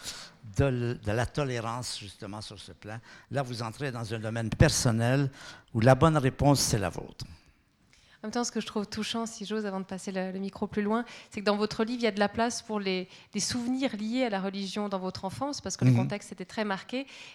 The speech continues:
Speaker 2: et vous lui, vous faites de la place à ces souvenirs, alors que c'est un livre de science, et je trouve ça, je trouve que ça, il y a une forme de réconciliation, euh, très touchante.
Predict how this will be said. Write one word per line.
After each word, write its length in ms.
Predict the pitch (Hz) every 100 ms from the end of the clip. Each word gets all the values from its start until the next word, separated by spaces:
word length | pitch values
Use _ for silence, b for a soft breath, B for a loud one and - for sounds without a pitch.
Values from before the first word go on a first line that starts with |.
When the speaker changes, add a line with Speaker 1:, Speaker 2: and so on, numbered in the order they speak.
| B
Speaker 2:
et 160 | 220 -
vous 140 | 220
lui, 220 | 226 233 -
vous 140 | 214
faites 240 | 196 254 214
de 80 |
la 100 | 202
place 300 | 202 220 220
à 60 | 208
ces 140 | 202
souvenirs, 460 | 202 208 185 214 233 - B B
alors 300 | 202 196 208
que 80 | 214
c'est 180 | 208 196
un 80 | 190
livre 240 | 202 190
de 120 | 190
science, 420 | 180 - 220 226
et 100 | -
je 40 | 214
trouve 140 | -
ça, 280 | 208 220 220 220 B B
je 60 | -
trouve 100 | 226
que 80 | 220
ça, 320 | - 190 185 B B B B -
il 20 |
y 40 |
a 20 |
une 80 | 214
forme 180 | 226 240
de 60 | 220
réconciliation, 960 | 220 220 214 226 208 208 - 214 208
euh, 580 | 185 185 185 196 - 208 -
très 160 | -
touchante. 560 | 220 202 - 180 185